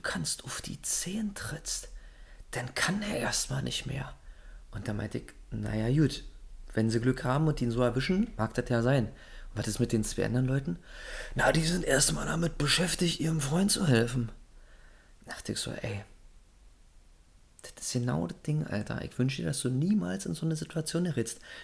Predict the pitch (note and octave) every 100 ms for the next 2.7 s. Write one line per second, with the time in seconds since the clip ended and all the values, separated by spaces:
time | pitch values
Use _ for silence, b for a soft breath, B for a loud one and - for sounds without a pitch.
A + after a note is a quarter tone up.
0 | B B2+ C3 D3 C3 C3+ D3+ C3 A#2+ A#2
1 | E3+ A#3 A2 - - - - - - -
2 | - - - - G#2+ C#3 F#3+